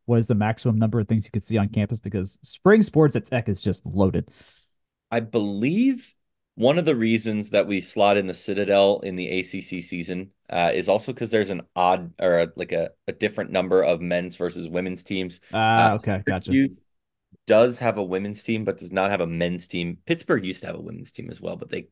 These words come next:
Speaker 2: they cut that about three years, three, four years ago.
Speaker 1: Mm.
Speaker 2: Um, time is flying too fast in that regard. So
Speaker 1: <laughs>
Speaker 2: not only do we, uh, d-, do the men like to, you know, take all comers in terms of getting some wins and, uh, piling those up, but, uh,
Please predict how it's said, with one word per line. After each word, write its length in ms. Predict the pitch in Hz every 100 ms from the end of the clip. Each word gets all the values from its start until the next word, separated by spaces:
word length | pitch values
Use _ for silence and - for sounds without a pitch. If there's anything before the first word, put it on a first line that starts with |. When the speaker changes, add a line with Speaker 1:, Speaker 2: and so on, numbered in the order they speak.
| -
Speaker 2:
they 120 | 87
cut 260 | - 85 -
that 160 | 85
about 260 | 85 82 -
three 220 | - 87
years, 300 | 87 87 - -
three, 100 | 101
four 220 | 95 90
years 200 | 87 85
ago. 280 | 85 85 78 _ -
Speaker 1:
Mm. 180 | 95 -
Speaker 2:
Um, 100 | 87 82 80 _ _ _ -
time 160 | 87
is 100 | 85
flying 280 | - - -
too 160 | - -
fast 320 | - 85 -
in 60 | -
that 160 | 50
regard. 320 | - 87 85
So 240 | - 98 85
Speaker 1:
<laughs> 320 | - - -
Speaker 2:
not 120 | 127
only 380 | 123 120 117 107 -
do 200 | 117 110
we, 260 | 104 98 95
uh, 300 | 87 90 87 -
d-, 120 | 95 - 104 87
do 120 | 101
the 60 | 92
men 180 | 92 90
like 200 | 87 -
to, 280 | 90 82 -
you 80 | 90
know, 160 | 85 - _ _
take 220 | - 101
all 140 | 92 87
comers 420 | - 90 85 82
in 140 | - 82
terms 240 | 87 82
of 180 | 85 78 _
getting 200 | - 90
some 180 | 87 85
wins 340 | 87 85 -
and, 360 | - 85 85 82
uh, 200 | 87 85
piling 340 | - 90 90
those 220 | 87 85
up, 200 | 87 82 -
but, 260 | 92 -
uh, 200 | 87 85